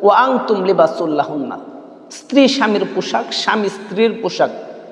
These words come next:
এখানে কোনো পর্দা নেই। সম্পূর্ণ উন্মুক্ত হয়েও স্বামীর সম্মুখে বসা যায়। তবে বাকি যে তিনজন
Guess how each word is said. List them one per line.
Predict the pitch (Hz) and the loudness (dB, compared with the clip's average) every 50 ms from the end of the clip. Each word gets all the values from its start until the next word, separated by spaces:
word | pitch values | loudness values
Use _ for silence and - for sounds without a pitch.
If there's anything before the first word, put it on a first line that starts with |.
| - - - - - | -20 -20 -20 -8 2
এখানে | - 220 214 - 269 294 277 | 2 2 4 4 2 2 2
কোনো | 277 - 214 190 - | 2 0 -2 0 4
পর্দা | 190 180 165 151 - 156 | 4 4 4 4 2 2
নেই। | 147 139 131 - - - - - - - - - - - - - - - - - - - - | 2 0 -4 -6 -8 -10 -12 -12 -14 -16 -16 -18 -18 -20 -20 -20 -20 -20 -20 -20 -20 -18 -8
সম্পূর্ণ | - - - 262 247 220 262 302 294 262 247 | -4 0 2 2 2 2 2 2 2 4 4
উন্মুক্ত | 220 208 214 226 233 269 - - - - | 4 4 4 4 2 2 2 2 2 2
হয়েও | 254 202 202 196 175 160 | 2 4 4 2 2 2
স্বামীর | - - - 196 196 196 180 | 0 -2 -2 0 0 0 -2
সম্মুখে | - - 185 180 180 185 185 - 175 | -2 -4 -4 -2 -2 -2 0 -2 0
বসা | - 185 - - 160 | 0 0 -2 -2 -4
যায়। | 143 151 127 - - - - - - - - - - - - - - - | -2 -2 -2 -2 -4 -10 -14 -16 -18 -20 -20 -20 -20 -20 -20 -20 -2 2
তবে | 269 269 269 - 240 - | 2 4 6 6 4 4
বাকি | - - 185 180 185 - - 269 247 | 2 0 2 2 2 2 2 0 4
যে | 262 269 | 4 2
তিনজন | 254 - 247 220 196 226 247 247 | 2 2 -2 -2 4 4 4 4